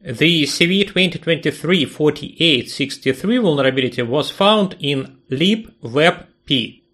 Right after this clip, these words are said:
a library for working with raster images in the V P format, a replacement for P N G and G peg.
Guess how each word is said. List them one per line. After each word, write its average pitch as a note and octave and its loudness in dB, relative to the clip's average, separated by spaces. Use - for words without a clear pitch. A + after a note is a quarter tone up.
a D3 6
library D3 4
for C#3+ 2
working E3+ 0
with C#3 0
raster D3 0
images D#3+ -2
in C3 -4
the A#2+ 4
V F3 -4
P D#3 -4
format, D3+ -2
a B2+ 0
replacement D3 -2
for B2 0
P D#3 -8
N B2 -2
G D#3+ -4
and A2+ -8
G E3 -6
peg. A2 -4